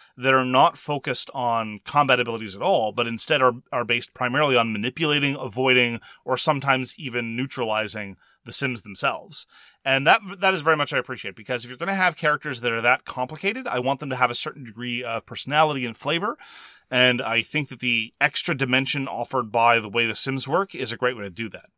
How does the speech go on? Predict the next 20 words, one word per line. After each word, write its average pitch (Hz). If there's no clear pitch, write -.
And 113
for 170
what 175
it's 143
worth, 151
the 135
solo 233
mode 123
is 131
quite 147
interesting 123
as 104
well. 101
I've, 107
I've 120
played 147
it 123
in 123
the 120
past, 113